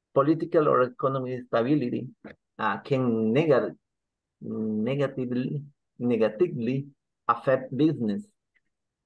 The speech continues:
And, uh, finally, regulatory changes. Uh, change, changes in government regulation can impact production and product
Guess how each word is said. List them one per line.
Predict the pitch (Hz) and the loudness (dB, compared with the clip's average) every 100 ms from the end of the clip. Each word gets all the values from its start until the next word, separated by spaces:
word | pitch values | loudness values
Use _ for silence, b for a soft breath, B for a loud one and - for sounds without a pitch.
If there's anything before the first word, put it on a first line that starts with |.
| - | 0
And, | 143 143 143 143 143 135 | 4 6 6 4 4 4
uh, | 139 135 135 135 131 131 131 127 123 | 6 6 6 4 2 0 0 -4 0
finally, | 175 180 151 139 143 143 143 - | 2 2 0 0 0 -2 -4 -8
regulatory | 120 117 120 123 131 131 139 131 | -4 -2 0 2 2 0 -6 -8
changes. | - - 135 127 107 - - _ _ _ _ _ _ _ | -10 -6 -4 -2 -4 -10 -12 _ _ _ _ _ _ _
Uh, | 120 117 104 95 | -2 0 0 -4
change, | - 135 127 139 139 - _ _ _ _ _ _ _ _ _ | -6 -2 -2 -2 -4 -12 _ _ _ _ _ _ _ _ _
changes | 127 131 156 151 - | -2 -2 -4 -6 -2
in | 117 117 117 113 | 2 4 2 2
government | 110 151 131 117 113 117 | 4 6 6 4 0 0
regulation | 110 110 131 170 - 165 165 - _ | 0 2 2 0 0 -4 -4 -12 _
can | 135 127 | -4 -2
impact | 123 113 135 131 - | -4 0 0 0 0
production | 147 143 190 202 - 135 143 - _ | 2 4 4 2 -2 -4 -4 -12 _
and | 107 113 117 113 113 | -4 -4 -6 -8 -4
product | 123 120 120 120 | 2 2 2 -4